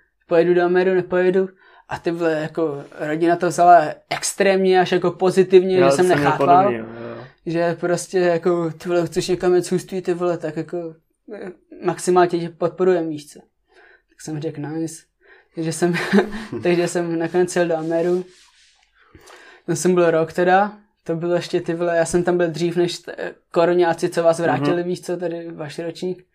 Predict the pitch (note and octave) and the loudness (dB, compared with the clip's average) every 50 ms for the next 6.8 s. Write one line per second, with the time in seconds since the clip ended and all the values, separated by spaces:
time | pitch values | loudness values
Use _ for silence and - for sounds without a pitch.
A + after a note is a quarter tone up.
0 | _ _ - B2+ C3 C3 B2+ C3+ C3+ C3 - - - - - - F3 D3 C#3 C#3 | _ _ -12 -10 -8 -6 -2 -2 -2 0 0 -2 -2 -2 0 0 2 4 4 4
1 | - F3 F3 - C3+ C#3 C3+ - - C3 B2 B2 A#2 A#2 A#2 A2+ - F3+ F3 E3+ | 4 2 2 2 2 2 2 -2 -4 -4 -4 -4 -4 -6 -8 -6 -4 -2 -2 -2
2 | D#3+ - F#3 F#3 F#3 F3+ F#3+ F#3+ F#3 F#3+ F#3+ F#3 F3+ E3+ E3+ E3 E3 F3 F3 - | -2 -2 -2 -4 -2 -2 -2 -2 0 0 0 0 0 -2 -4 -4 -2 -2 -2 -2
3 | - F3 E3+ F3 F3+ F3+ E3+ D#3 E3+ E3+ E3+ E3 - - E3+ C3+ B2+ A#2+ A2+ A#2+ | -2 -2 0 2 2 2 0 0 -4 -4 -6 -6 -6 -6 -4 -4 -4 -4 -4 -6
4 | A#2 B2+ B2 A#2 A#2 A2+ A2 - - - - - - - - - _ _ _ _ | -6 -8 -8 -8 -8 -10 -12 -16 -20 -20 -20 -20 -20 -20 -20 -20 _ _ _ _
5 | _ - F3 F3 E3 D#3 D#3 E3 E3+ E3+ E3+ E3 E3 E3 E3+ E3+ E3+ F3 F3 E3 | _ -10 -8 -6 -6 -6 -6 -6 -6 -4 -4 -4 -4 -6 -6 -8 -8 -8 -6 -6
6 | E3 C#3+ - F3 E3 D#3+ E3 E3+ D3+ C3 - - _ _ - B2 | -6 -4 -4 -4 -4 -2 -4 -4 -6 -6 -10 -16 _ _ -10 -10